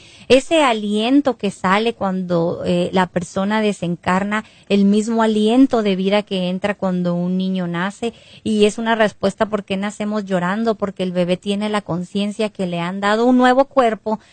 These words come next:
que esa alma ha llegado a una nueva oportunidad, a una nueva existencia donde va a empezar de nuevo todo un proceso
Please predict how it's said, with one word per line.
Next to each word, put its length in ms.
que 160
esa 260
alma 300
ha 60
llegado 340
a 40
una 160
nueva 260
oportunidad, 760
a 100
una 200
nueva 240
existencia 720
donde 320
va 300
a 40
empezar 520
de 100
nuevo 320
todo 540
un 240
proceso 680